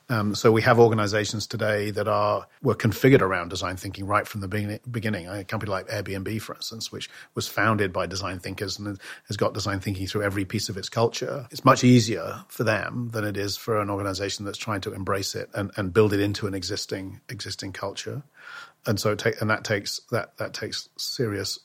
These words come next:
a serious commitment. I think the, the other thing that we've learned, which is, is very exciting, is just how many places it can be applied, right? And, you know, I,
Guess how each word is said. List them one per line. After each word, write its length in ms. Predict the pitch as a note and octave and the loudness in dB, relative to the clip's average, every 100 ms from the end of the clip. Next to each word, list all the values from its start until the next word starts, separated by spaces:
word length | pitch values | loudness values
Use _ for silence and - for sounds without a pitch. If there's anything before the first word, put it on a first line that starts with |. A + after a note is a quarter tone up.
| - | -12
a 40 | |
serious 340 | - - G#2+ F#2+ | -6 -2 -2 -4
commitment. 420 | - F#2+ A#2 A2+ - | -8 -8 -6 -4 -2
I 60 | |
think 280 | - B2 B2 | 4 4 4
the, 300 | A2 G2+ G2+ | 2 2 4
the 100 | - | 10
other 140 | C3 C3+ | 12 12
thing 140 | B2+ | 10
that 80 | A2+ | 6
we've 160 | G#2 G2 | 6 6
learned, 340 | C#3+ C#3 G#2 | 8 8 4
which 140 | A2+ | -4
is, 160 | A2 - | -4 -2
is 240 | D3 A#2 | -2 -4
very 160 | F#2+ G#2 | 0 0
exciting, 760 | - - D3 D3+ - G#2+ F#2+ - | 0 -2 0 -2 -6 -12 -12 -10
is 360 | A#2+ G#2+ F#2 - | -6 -6 -6 -8
just 200 | - B2+ | -8 -4
how 200 | - B2 | 0 0
many 200 | A#2 G#2+ | 0 0
places 500 | G#2 A#2 A#2 - - | 0 0 0 -4 -6
it 100 | G#2+ | -8
can 100 | - | -8
be 100 | G#2 | -10
applied, 440 | G2+ - - D#3 D#3 _ _ _ _ | -8 -8 -8 -10 -16 _ _ _ _
right? 180 | G#2+ F#2 C3+ _ | -18 -16 -16 _
And, 420 | A#2 G#2+ G2+ G2+ - - - - - | 0 2 2 -2 -8 -16 -18 -12 0
you 120 | A2+ | 4
know, 100 | G2 | 6
I, 140 | G2+ | 4